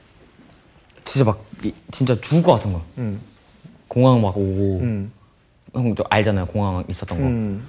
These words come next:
Speaker 1: 막 공항 오고 너무 힘든 거야. 진짜 막 공항 발작 올 정도로 너무 힘들었는데 이게 진짜 심장이 그 이제 제세동이 뭐냐면 그 심실세동이라고 심장이 이제 멈추기 전에 막 파르르 떨거든요.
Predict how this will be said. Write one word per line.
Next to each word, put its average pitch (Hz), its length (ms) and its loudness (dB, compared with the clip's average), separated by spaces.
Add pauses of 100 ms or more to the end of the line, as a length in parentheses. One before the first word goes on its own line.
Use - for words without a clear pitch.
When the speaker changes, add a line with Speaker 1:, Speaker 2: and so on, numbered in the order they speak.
Speaker 1:
막 110 120 0
공항 131 420 4
오고 98 180 -2
너무 131 180 6
힘든 170 240 4
거야. 92 240 0
진짜 - 240 -4
막 95 140 0 (640)
공항 139 240 4
발작 113 260 2
올 101 120 2
정도로 98 360 0
너무 98 160 0
힘들었는데 107 720 0 (500)
이게 117 140 2
진짜 - 220 -2
심장이 180 580 2 (560)
그 98 400 0
이제 92 300 -6
제세동이 139 420 4
뭐냐면 98 680 0 (1000)
그 92 240 -4
심실세동이라고 117 1040 0 (960)
심장이 151 320 0
이제 95 120 0
멈추기 107 400 0
전에 101 280 -4
막 - 220 -4
파르르 156 280 -2
떨거든요. 151 480 0